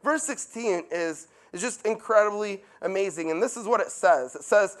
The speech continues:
"The Spirit himself bears witness with our spirit that we are children of God." And so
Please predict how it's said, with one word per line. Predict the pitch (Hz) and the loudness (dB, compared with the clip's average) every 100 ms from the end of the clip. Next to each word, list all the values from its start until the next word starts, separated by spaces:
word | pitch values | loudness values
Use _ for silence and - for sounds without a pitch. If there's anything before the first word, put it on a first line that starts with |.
| - - | -14 -6
"The | 196 | -4
Spirit | - 233 294 320 240 | -4 2 4 4 2
himself | 247 - 240 208 190 - 165 | 0 4 8 8 8 2 2
bears | 220 254 247 180 | 4 4 2 -2
witness | 220 233 170 165 165 - - _ _ | 0 0 0 -4 -4 -10 -20 _ _
with | 220 214 | -4 2
our | 185 226 233 | 8 8 6
spirit | - 180 175 170 165 | -2 -2 2 2 4
that | 170 | 2
we | 180 240 | 2 4
are | 214 202 | 6 6
children | - 208 202 170 180 165 - _ _ | 4 2 2 2 0 -2 -8 _ _
of | 135 139 | -4 0
God." | 160 127 98 - - - _ _ _ _ _ _ _ _ _ _ _ _ _ _ - | 4 4 4 -4 -18 -20 _ _ _ _ _ _ _ _ _ _ _ _ _ _ -2
And | 190 | 0
so | 247 214 202 | 4 4 2